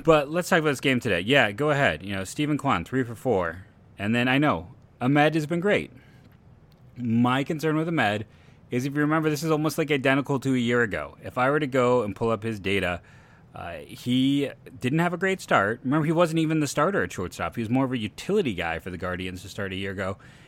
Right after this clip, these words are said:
And then they, uh, switched him to shortstop when Andres got sent down, when he struggled so badly out of the gate that he got sent down. So before I get into this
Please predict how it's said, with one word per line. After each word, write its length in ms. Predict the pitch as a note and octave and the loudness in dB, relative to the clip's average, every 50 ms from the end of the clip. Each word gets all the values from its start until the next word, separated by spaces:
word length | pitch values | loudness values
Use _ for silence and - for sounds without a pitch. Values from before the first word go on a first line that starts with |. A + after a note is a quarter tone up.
| - - - - | -20 -20 -18 -6
And 180 | G2 G#2 A2+ A#2+ | -2 2 2 4
then 420 | A#2+ A#2 A#2 A#2 A2+ A#2 A#2 - - | 4 4 2 2 2 0 0 -4 -4
they, 840 | G2+ A2 G#2+ G2+ G2+ G2+ G2+ G2+ G2+ G2+ G2+ G2+ G2 G2 G2 F#2+ - D#2+ - - | -4 -2 0 0 0 0 0 0 -2 -2 -2 -2 -4 -4 -8 -10 -14 -18 -18 -16
uh, 360 | F2+ F2 F2 F2 F2 E2+ F2+ | -14 -12 -12 -12 -12 -12 -12
switched 280 | - - - A#2+ - - | -12 -8 -8 -8 -6 -6
him 60 | A2+ | -6
to 80 | A2 G#2+ | -6 -6
shortstop 560 | - - A#2+ G#2+ - - - G#2 G#2+ G#2+ - | -2 -2 -2 -2 -2 0 0 0 0 0 -2
when 380 | G#2 G2 G2+ G#2 G#2 G2 G2 - - - - - - - - - | -4 -2 -2 -2 -2 -4 -6 -10 -16 -20 -20 -20 -20 -20 -20 -4
Andres 360 | - G2+ A#2+ A#2+ C3+ C3 A#2+ - | -2 0 0 2 0 0 -2 -2
got 180 | C3+ B2 A#2 | -2 -4 -2
sent 180 | - C3 B2+ A2+ | -2 -2 -2 0
down, 340 | A#2 B2 C#3+ B2 D#2 E2+ - - - - - - - - - - - - - | 0 -2 -2 -2 -6 -10 -14 -18 -20 -20 -20 -20 -20 -20 -20 -20 -20 -16 -10
when 240 | G2 G2+ G#2 G2+ | -6 -4 -2 -2
he 160 | F#2 - B2 A#2+ | -2 -2 -4 -4
struggled 420 | - - - A2+ G#2 A2 F#2+ F2 | -4 -4 -4 -2 -2 -2 -4 -4
so 360 | - - - A#2+ B2 C3 C#3 | -8 -4 0 2 2 2 4
badly 360 | B2 B2+ A#2+ A#2+ A#2 G#2+ A2 | 2 2 2 2 2 2 0
out 120 | G#2+ G#2+ G#2+ | 0 2 0
of 80 | G#2+ | 0
the 80 | G2 G2+ | -2 -2
gate 320 | G#2 A2 G#2+ G2 F#2+ - - - - - - - - - - - - - - | 0 0 0 0 -2 -4 -8 -14 -20 -20 -20 -20 -20 -20 -20 -20 -20 -8 -4
that 240 | G2 F#2 F#2+ F#2+ F2 | 0 0 0 0 -2
he 160 | F2 A2 A2 | -4 -4 -4
got 220 | G#2 G2+ G2 - - | -2 -4 -4 -4 -6
sent 200 | A2 G2 F2+ - | -6 -8 -6 -4
down. 520 | G2+ F#2+ F#2 E2+ D#2 D#2 D#2 D#2+ F#2 A#2 - - | -2 -2 -2 -2 -4 -6 -8 -10 -12 -14 -18 -20
So 500 | - - - A#2+ G#2+ G#2 G#2+ G2+ E2+ - - - C3+ | -16 -6 -2 0 0 0 0 -2 -6 -12 -14 -16 -12
before 440 | A#2+ B2+ A#2+ - E3 D#3 D3+ D3 C#3 | -12 -12 -4 0 2 2 4 2 2
I 160 | A2 A2+ A2+ | 0 0 0
get 120 | A2+ A#2+ G2+ | 0 0 -2
into 140 | G#2+ G#2+ | -2 -2
this 260 | G2 F#2+ F#2 - - | -2 -4 -4 -6 -8